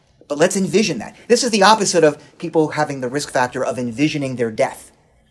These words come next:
This is envision a reemergence into a less painful life.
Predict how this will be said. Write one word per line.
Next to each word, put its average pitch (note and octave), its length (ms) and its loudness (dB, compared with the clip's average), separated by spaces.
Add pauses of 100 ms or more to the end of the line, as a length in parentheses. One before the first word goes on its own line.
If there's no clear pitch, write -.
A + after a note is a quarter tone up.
(200)
This F3 180 -4
is E3 280 -2
envision C#3+ 520 -4
a C3 40 -4
reemergence B2 960 -4 (280)
into B2 220 -8
a - 20 -8
less A#2+ 220 -4
painful A2+ 400 -12
life. G2+ 240 -14